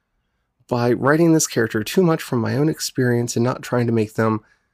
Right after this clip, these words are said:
some kind of universal cipher for all trans persons. Kind of a, I, I don't know, an every person that could stand in and be that character for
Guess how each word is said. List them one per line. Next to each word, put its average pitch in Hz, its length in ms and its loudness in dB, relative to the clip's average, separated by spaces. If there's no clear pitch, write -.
some 156 180 2
kind 151 180 2
of 113 120 0
universal 143 680 0
cipher 175 840 -4
for 127 400 -2
all 135 480 0
trans 107 500 -2
persons. - 1000 -12
Kind 160 220 4
of 143 100 0
a, 120 140 0
I, - 220 -10
I 143 100 0
don't 127 140 2
know, 104 120 4
an 139 140 2
every 123 360 -2
person 90 580 -6
that 113 280 -2
could 120 240 0
stand 127 360 0
in 110 260 4
and 107 180 -2
be 147 520 2
that 123 340 -4
character 107 420 -4
for - 380 -8